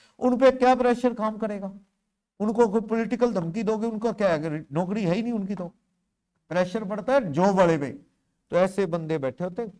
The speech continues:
काफी हद तक सही decision हो जाता है, वरना you can move to high court और सुप्रीम कोर्ट। सुप्रीम कोर्ट का फैसला तो फ्यूचर के लिए क्या बन जाता है? law of land, जब तक कि एक्ट ना बदले। सुन लो,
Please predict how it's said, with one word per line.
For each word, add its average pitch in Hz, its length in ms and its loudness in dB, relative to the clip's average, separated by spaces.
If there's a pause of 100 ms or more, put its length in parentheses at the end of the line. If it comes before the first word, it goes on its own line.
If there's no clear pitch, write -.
(160)
काफी 165 280 -4
हद 151 140 -8
तक - 160 -10
सही 131 200 -10
decision 120 600 -8 (400)
हो 104 140 -8
जाता 85 320 -12
है, 127 60 -4
वरना 233 300 -4
you 190 180 -6
can 170 160 -10
move 143 240 -10
to 240 100 -6 (380)
high 123 140 -2
court 120 240 -4
और 254 220 0 (280)
सुप्रीम 95 540 -12
कोर्ट। - 300 -20
सुप्रीम 240 380 2
कोर्ट 240 240 6
का 220 180 4
फैसला 202 400 0
तो 196 180 -2
फ्यूचर 196 340 -4
के 196 120 -4
लिए 190 100 0
क्या 196 160 2
बन 202 140 -2
जाता 202 340 4
है? 139 140 0 (420)
law 135 360 4
of 170 320 0
land, 123 480 -2 (560)
जब 180 260 0
तक 180 160 0
कि 185 100 -8 (220)
एक्ट - 280 -6
ना 123 240 -6
बदले। 95 420 -10 (260)
सुन 180 160 0
लो, 202 360 0